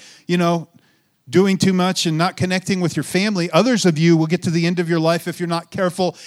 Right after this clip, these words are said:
and regret the fact that you spent too many years in the basement playing video games.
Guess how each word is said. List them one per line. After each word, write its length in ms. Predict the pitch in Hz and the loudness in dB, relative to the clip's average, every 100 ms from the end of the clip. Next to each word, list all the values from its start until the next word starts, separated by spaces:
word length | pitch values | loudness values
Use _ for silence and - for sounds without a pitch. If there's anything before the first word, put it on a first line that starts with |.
| - | -8
and 140 | 156 160 | -4 -2
regret 400 | 151 151 185 185 | -2 0 0 0
the 80 | 170 | -6
fact 380 | - 180 170 | 0 0 0
that 120 | 165 170 | -4 -4
you 120 | 180 | -4
spent 340 | - 185 175 _ _ _ - | -4 -6 -6 _ _ _ -4
too 180 | - 208 | 2 2
many 220 | 208 202 | 2 0
years 640 | 190 151 196 196 170 151 | -4 -2 2 4 4 0
in 80 | 170 | -2
the 80 | 147 | 0
basement 500 | 160 175 - 175 - | 4 2 2 -4 -2
playing 260 | 170 160 | -2 -2
video 300 | 143 175 175 | 0 2 2
games. 540 | 143 139 104 - - | 2 0 -2 -8 -10